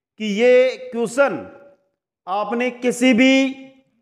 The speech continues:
ऑनलाइन, ऑफलाइन कहीं पर भी नहीं पढ़ा होगा, लेकिन हम वही क्वेश्चन लाते हैं जो एग्जाम में बनते हैं।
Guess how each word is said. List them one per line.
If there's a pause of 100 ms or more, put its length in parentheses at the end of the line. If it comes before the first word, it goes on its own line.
(320)
ऑनलाइन,
ऑफलाइन (180)
कहीं
पर
भी
नहीं
पढ़ा
होगा, (1400)
लेकिन
हम
वही
क्वेश्चन
लाते
हैं
जो
एग्जाम
में
बनते
हैं।